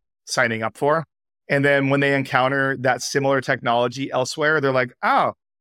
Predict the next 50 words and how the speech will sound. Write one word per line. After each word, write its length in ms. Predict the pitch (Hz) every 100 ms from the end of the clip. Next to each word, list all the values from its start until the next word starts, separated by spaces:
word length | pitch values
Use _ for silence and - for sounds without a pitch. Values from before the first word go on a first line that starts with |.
| _ -
that's 160 | 190
kinda 280 | - 214 208
like 240 | 180 160 131
that." 340 | 180 156 139
And 80 | 139
that's 140 | 165
why, 100 | 180
like, 180 | 156 143
I 40 | 147
always 200 | 151 147
have 100 | 135
to 60 |
say, 200 | 127 139
like, 140 | 131 127
especially, 420 | 131 208 208 151 _ _ _
I 60 | -
mean, 220 | 170 165
here 200 | 147 202
in 60 | 180
the 100 | 156
U 200 | 156 143
S, 360 | 139 131 - - _ _
uh, 340 | 165 143 131 135 143
iPhones 580 | 143 - 139 135 127
are 320 | 127 123 123 117 _ _ -
way 100 | 151
more 160 | 151
popular, 480 | - 131 131 131 127
but 140 | 127
if 100 | 123
you 60 | 135
go 120 | 139
to 60 | 123
other 160 | 123
countries, 380 | 113 120 117 120
you 80 | 110
know, 100 | 110
iPhones 440 | 117 113 120 113
aren't 160 | 113 107
as 80 | 104
popular 540 | 117 110 110 117 117
here, 220 | 117 113 110
but, 120 | 117
like, 140 | 120
er-, 180 | 139 143
er-, 180 | 147 160
iPhones 420 | 165 165 175 147
are 80 | 127
everywhere 280 | 131 123 120
there. 120 | 120